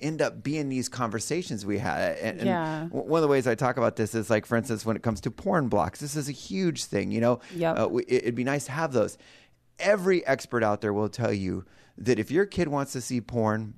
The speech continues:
Speaker 1: they're gonna see porn no matter what you do. And the
Speaker 2: Mm-hmm.
Speaker 1: best porn block is literally talking to your kids about God's design for sex and intimacy. Now, I'm
Speaker 2: That's
Speaker 1: not saying
Speaker 2: really good,
Speaker 1: don't
Speaker 2: Jonathan.
Speaker 1: put porn blocks. I,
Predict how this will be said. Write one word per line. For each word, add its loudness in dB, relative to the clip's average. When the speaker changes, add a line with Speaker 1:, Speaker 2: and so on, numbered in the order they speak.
Speaker 1:
they're 0
gonna 4
see 0
porn 2
no 0
matter -2
what -2
you 0
do. -2
And 4
the 4
Speaker 2:
Mm-hmm. -2
Speaker 1:
best 2
porn 0
block 2
is -4
literally 2
talking 0
to 0
your 0
kids 0
about 0
God's -2
design 0
for -4
sex -2
and 0
intimacy. -6
Now, 4
I'm 4
Speaker 2:
That's 2
Speaker 1:
not -10
saying 4
Speaker 2:
really 2
good, 0
Speaker 1:
don't 4
Speaker 2:
Jonathan. -4
Speaker 1:
put 4
porn 2
blocks. 0
I, 2